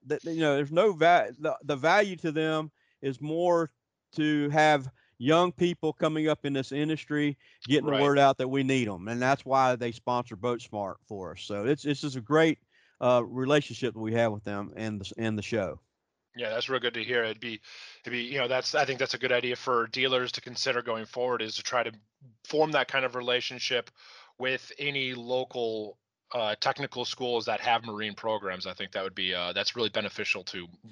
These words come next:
Speaker 2: pretty much everybody.
Speaker 1: Yeah, there's no doubt about it. And I reach out to dealerships, uh, not only in my area, but up in the Alabama area as
Speaker 2: Mm-hmm.
Speaker 1: well. And, and if you're a dealership, uh, and you're listening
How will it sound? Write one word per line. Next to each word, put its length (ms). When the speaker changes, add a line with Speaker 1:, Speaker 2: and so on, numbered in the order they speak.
Speaker 2:
pretty 160
much 140
everybody. 480
Speaker 1:
Yeah, 240
there's 200
no 180
doubt 240
about 360
it. 80
And 100
I 140
reach 300
out 220
to 60
dealerships, 560
uh, 80
not 240
only 220
in 80
my 220
area, 320
but 200
up 160
in 100
the 60
Alabama 500
area 580
as 180
Speaker 2:
Mm-hmm. 80
Speaker 1:
well. 420
And, 300
and 440
if 240
you're 160
a 60
dealership, 680
uh, 320
and 140
you're 140
listening 520